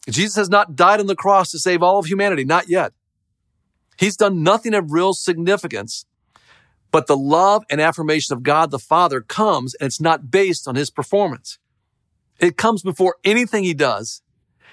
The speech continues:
and it serves as the foundation of his identity. So, when Jesus finds himself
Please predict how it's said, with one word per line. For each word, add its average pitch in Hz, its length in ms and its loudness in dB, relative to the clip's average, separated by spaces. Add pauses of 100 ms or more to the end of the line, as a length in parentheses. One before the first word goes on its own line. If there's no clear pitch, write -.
(160)
and 165 100 2
it 156 80 -2
serves 214 500 0 (320)
as 165 240 2 (220)
the 139 80 0
foundation 147 1000 0 (440)
of 139 140 0
his 170 180 0
identity. 131 460 -2 (1500)
So, 220 560 2 (220)
when 160 120 2
Jesus 196 340 -4
finds 190 280 2
himself 165 440 -2